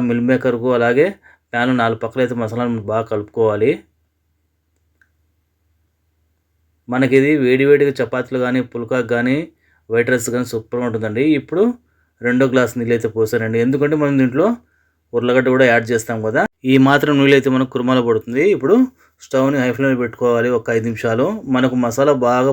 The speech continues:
పొంగొచ్చేటప్పుడు మిల్ మేకర్ని బాగా కలుపుకోవాలండి. ఎందుకంటే మనకు మిల్ మేకర్లో మసాలాలు బాగా ఊరుతాయి. ఒక్క రెండు నిమిషాలు కలుపుకున్న తర్వాత మనము ముందుగానే ఉడకపెట్టుకుని రెడీ చేసి పెట్టుకున్న ఉర్లగడ్డ ఉంది కదా,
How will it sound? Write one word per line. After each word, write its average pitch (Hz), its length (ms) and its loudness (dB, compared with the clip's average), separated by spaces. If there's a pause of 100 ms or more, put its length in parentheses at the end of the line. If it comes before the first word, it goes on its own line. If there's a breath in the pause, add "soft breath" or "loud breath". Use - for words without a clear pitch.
(100)
పొంగొచ్చేటప్పుడు 127 640 0 (1300)
మిల్ 123 240 2
మేకర్ని 127 360 0
బాగా 120 220 2
కలుపుకోవాలండి. 113 540 -2 (100)
ఎందుకంటే 131 420 0 (380)
మనకు 127 280 -2
మిల్ 127 160 2
మేకర్లో 143 460 0
మసాలాలు 127 340 -2 (120)
బాగా 123 300 2 (100)
ఊరుతాయి. 117 460 0 (1080)
ఒక్క - 320 -10 (300)
రెండు 123 160 -2
నిమిషాలు 127 320 -2
కలుపుకున్న 123 340 -6
తర్వాత 120 220 -2 (120)
మనము 131 280 -2 (760)
ముందుగానే 131 540 0
ఉడకపెట్టుకుని 131 640 -4
రెడీ 123 220 -2
చేసి 117 200 -2
పెట్టుకున్న 120 340 -6 (1080)
ఉర్లగడ్డ 127 360 2
ఉంది 117 140 0
కదా, 131 120 2